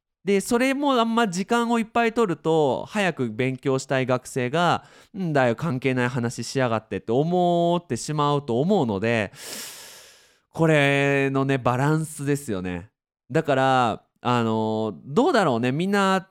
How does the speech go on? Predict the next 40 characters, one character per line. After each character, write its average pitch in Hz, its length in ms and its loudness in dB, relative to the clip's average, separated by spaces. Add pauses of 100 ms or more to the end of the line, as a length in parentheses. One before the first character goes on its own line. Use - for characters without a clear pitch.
(100)
ね、 190 180 0
い 131 80 2
ろ 160 140 2
ん 160 40 0
な 156 240 2
日 156 120 -2
本 165 180 2
語 160 80 2
の 160 140 2
レ 165 80 4
ッ - 20 0
ス 151 160 -4
ン 113 60 -2
だ 104 80 0
っ - 80 -6
た 101 100 -2
り 95 100 -4
と 98 140 -8
か、 131 220 2
学 127 200 0
校 143 160 2
の 143 120 2
レ 143 100 2
ッ - 40 -2
ス 139 160 -6
ン 101 100 -4
受 143 240 0
け - 20 0
て 104 180 -4
た 101 160 -2
り 92 200 -4
す - 180 -4
る 139 140 2
と 104 160 -2
思 185 440 2
う 120 40 2
ん 107 80 -6
だ 98 100 -2
け 95 140 -4
ど、 120 360 0